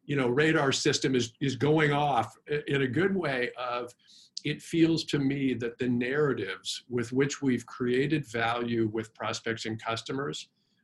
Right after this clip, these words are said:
aren't working as well today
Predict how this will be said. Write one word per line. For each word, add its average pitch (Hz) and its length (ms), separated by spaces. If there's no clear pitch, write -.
aren't 151 240
working 156 420
as 120 180
well 123 460
today 113 520